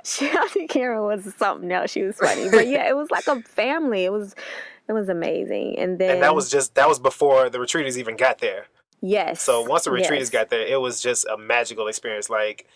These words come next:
Speaker 2: if, if it's one thing that you do,
Speaker 1: Mm-hmm.
Speaker 2: try a retreat. If it's not, I mean, we would love for you to come to ours, but if you
Speaker 1: Absolutely.
Speaker 2: can't come to ours for
Speaker 1: <laughs>
Speaker 2: any reason, go, go on a
Speaker 1: Just
Speaker 2: retreat.
Speaker 1: try
Speaker 2: Whether
Speaker 1: a
Speaker 2: you're a,
Speaker 1: retreat,
Speaker 2: uh, whether
Speaker 1: yes.
Speaker 2: you're a student, whether you're a t-, a teacher, whether you've never tried yoga before, go on a retreat.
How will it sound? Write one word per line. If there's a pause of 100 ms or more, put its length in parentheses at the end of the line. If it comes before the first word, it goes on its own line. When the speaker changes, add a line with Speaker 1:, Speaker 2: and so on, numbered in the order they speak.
(840)
Speaker 2:
if, (160)
if
it's
one
thing
that
you
do, (200)
Speaker 1:
Mm-hmm.
Speaker 2:
try
a
retreat. (180)
If
it's
not, (160)
I
mean,
we
would
love
for
you
to
come
to
ours,
but
if
you
Speaker 1:
Absolutely.
Speaker 2:
can't
come
to
ours
for
Speaker 1:
<laughs>
Speaker 2:
any
reason, (380)
go, (140)
go
on
a
Speaker 1:
Just (120)
Speaker 2:
retreat.
Speaker 1:
try
Speaker 2:
Whether
Speaker 1:
a
Speaker 2:
you're
a,
Speaker 1:
retreat,
Speaker 2:
uh,
whether
Speaker 1:
yes.
Speaker 2:
you're
a
student,
whether
you're
a
t-,
a
teacher,
whether
you've
never
tried
yoga
before,
go
on
a
retreat.